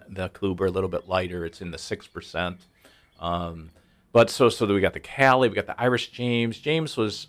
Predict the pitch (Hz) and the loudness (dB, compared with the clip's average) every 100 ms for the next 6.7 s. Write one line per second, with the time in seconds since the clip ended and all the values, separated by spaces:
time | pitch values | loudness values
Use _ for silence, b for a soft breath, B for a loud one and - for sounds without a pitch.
0 | _ 107 95 95 90 80 90 - - 170 | _ -2 -2 -4 -6 -2 -2 -2 -6 -4
1 | 160 - - 90 90 101 98 95 90 110 | -6 -6 -16 -14 -10 -8 -6 -4 -2 -2
2 | - 120 92 87 - 101 110 107 98 110 | -2 -6 -6 -6 0 0 0 -4 0 0
3 | - - 107 104 - 95 95 90 - b | -2 -6 -6 -6 -8 -8 -6 -8 -12 b
4 | b 110 - 98 92 71 107 - 95 - | b 0 2 2 4 4 2 -4 -14 -14
5 | - - 98 98 92 87 - 95 90 90 | -12 -4 -2 -2 0 -2 -2 -8 -6 -4
6 | 92 87 82 85 85 80 | 0 0 0 -6 -6 -6